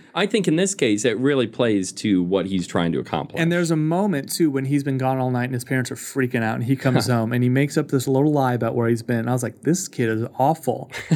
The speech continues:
Speaker 1: <laughs>
Speaker 2: And they're like, he goes upstairs and then Elizabeth Banks is like, "He's lying." And I was
Speaker 1: Love
Speaker 2: like,
Speaker 1: it.
Speaker 2: "Oh,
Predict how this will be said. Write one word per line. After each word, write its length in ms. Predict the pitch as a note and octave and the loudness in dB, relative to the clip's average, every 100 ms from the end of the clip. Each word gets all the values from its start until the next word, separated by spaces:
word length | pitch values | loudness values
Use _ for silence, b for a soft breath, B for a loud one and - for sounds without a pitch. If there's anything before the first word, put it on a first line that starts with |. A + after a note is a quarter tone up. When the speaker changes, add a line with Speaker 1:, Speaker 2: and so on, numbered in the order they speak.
| - | 0
Speaker 1:
<laughs> 0 | |
Speaker 2:
And 220 | D#3+ D#3+ F3+ | 0 0 0
they're 140 | F#3 | 2
like, 460 | F3 D#3+ C#3+ - B B B | 0 0 -4 -8 B B B
he 120 | - E3+ | -2 0
goes 240 | F3+ E3 | 2 2
upstairs 520 | F3 - D3+ C#3+ C3+ | 0 0 2 2 0
and 240 | E3 C#3 C3+ | -2 0 2
then 120 | C3 | 2
Elizabeth 360 | C3 C3 C3+ | 2 2 0
Banks 260 | C3 B2 B2 | 0 -4 -2
is 80 | B2+ | -4
like, 120 | B2 | -4
"He's 200 | A#2 E3+ | -2 -2
lying." 640 | C3+ A#2+ B2+ C3 A#2 C3 D3+ b b | 0 0 0 0 -2 -8 -10 b b
And 100 | - | -4
I 40 | F3+ | 0
was 80 | D#3+ | 0
Speaker 1:
Love 0 | |
Speaker 2:
like, 120 | D3+ | 0
Speaker 1:
it. 40 | - | -4
Speaker 2:
"Oh, 600 | A#3 A3 G3 F3 E3+ | -4 -2 -2 -2 0